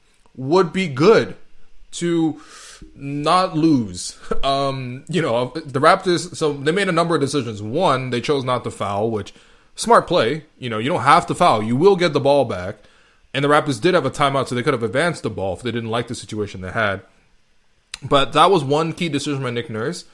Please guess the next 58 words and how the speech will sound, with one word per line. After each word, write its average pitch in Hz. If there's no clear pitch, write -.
not 127
to 151
foul 123
in 127
that 113
situation, 110
not 143
to 160
stop 147
the 147
clock, 127
get 151
the 135
ball 135
back 123
with 123
more 131
time. 117
Uh, 98
he 107
decides 139
to 131
let 123
the 139
Wizards 135
sort 123
of 113
play 135
it 127
out. 190
The 143
Raptors 123
sort 113
of -
pressure, 190
pressure, 170
got 131
the 113
ball 113
out 107
of 104
Westbrook's 117
hands. 120
And 131
the 135
ball 185
ended 170
up 156
getting 139
swung 151
to 139
Raul 113
Neto, 160
who 131
had 120
an 117
open 113
three, 196